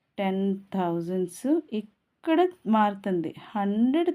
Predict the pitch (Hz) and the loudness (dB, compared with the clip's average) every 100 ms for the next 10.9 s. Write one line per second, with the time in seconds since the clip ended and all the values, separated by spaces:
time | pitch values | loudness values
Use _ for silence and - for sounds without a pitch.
0 | - 180 156 160 85 - - _ _ _ | -2 -2 -2 -6 -10 -12 -20 _ _ _
1 | _ _ _ _ _ _ _ _ 175 175 | _ _ _ _ _ _ _ _ -4 -4
2 | 180 202 196 294 381 415 _ - 180 165 | -2 -4 -2 -2 -2 -4 _ -6 -4 -2
3 | 180 180 190 196 277 359 - 214 196 190 | 0 -2 -2 -4 -4 -6 -2 -2 -2 -4
4 | - 156 151 139 - - _ - 190 202 | -4 -6 -6 -10 -12 -18 _ -10 -6 -2
5 | 269 262 233 175 139 - - - _ _ | -2 -2 -4 -4 -4 -8 -18 -20 _ _
6 | _ _ _ _ _ _ _ _ _ _ | _ _ _ _ _ _ _ _ _ _
7 | _ _ _ 165 202 196 180 311 - - | _ _ _ -2 0 0 2 0 0 -14
8 | - - _ _ 190 196 190 185 190 214 | -20 -20 _ _ 0 2 2 2 2 0
9 | 214 - 339 - _ _ _ _ _ _ | -2 -2 -4 -4 _ _ _ _ _ _
10 | 170 165 175 185 185 180 185 185 - | 0 2 2 2 2 0 0 -2 -2